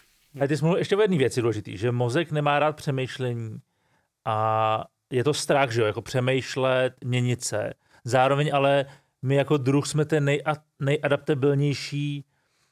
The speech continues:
jako na tady té planetě, jo. Chápu to dobře, že vlastně my jsme adaptabilní díky tomu, že pod tlakem dokážeme fungovat, ale v tom blahobytu vlastně jako nejsme schopní tohodle?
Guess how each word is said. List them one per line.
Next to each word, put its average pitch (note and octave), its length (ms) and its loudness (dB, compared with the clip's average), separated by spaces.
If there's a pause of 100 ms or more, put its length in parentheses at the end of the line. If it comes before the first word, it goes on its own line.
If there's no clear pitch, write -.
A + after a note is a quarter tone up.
(240)
jako C3 140 0
na D3 80 2
tady D3 140 4
té D#3 100 -2
planetě, D#3+ 380 0
jo. G2+ 240 -2 (460)
Chápu D#3 200 2
to G3+ 60 4
dobře, F3 260 4
že D#3+ 120 2
vlastně E3 260 0
my D#3+ 100 2
jsme - 160 -2
adaptabilní D3+ 440 0
díky D3+ 160 -2
tomu, D#3 160 0
že D3+ 220 2 (180)
pod D3+ 220 -2
tlakem D3 340 0
dokážeme C3+ 440 0
fungovat, A#2+ 500 -2
ale B2 100 2
v - 60 -8
tom C3+ 140 -4
blahobytu C3 640 -2 (360)
vlastně - 260 -8
jako B2+ 120 -4
nejsme C3+ 360 -2
schopní F3+ 320 -6
tohodle? E3+ 480 -4